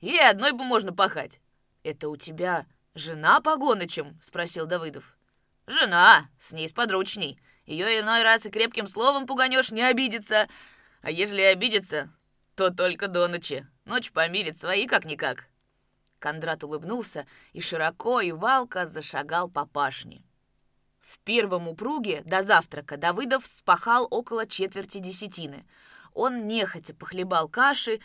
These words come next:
дождавшись, пока поели быки, мигнул Кондрату. «Начинаем?» «Я готов.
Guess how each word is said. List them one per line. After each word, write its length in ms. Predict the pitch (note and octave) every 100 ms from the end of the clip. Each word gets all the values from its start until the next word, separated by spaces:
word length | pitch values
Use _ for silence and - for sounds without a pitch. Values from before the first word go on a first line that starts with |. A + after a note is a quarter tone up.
| - -
дождавшись, 600 | E3+ E3+ E3+ F#3 F3 -
пока 260 | D#3+ E3 D#3
поели 320 | E3+ E3 D#3
быки, 340 | D3+ D3 B3
мигнул 380 | A#3 E3+ E3+ F#3+
Кондрату. 560 | F#3 F3+ E3+ C#3+ - - _ _ _ _ _ -
«Начинаем?» 600 | D#3 - E3+ B3+ G#3 D#3 _ _ _ _ _ _ _ _ _ _ _ _ _ _ _ _ _
«Я 280 | - D3+ E3
готов. 480 | G#3+ B3+ B3 A#3+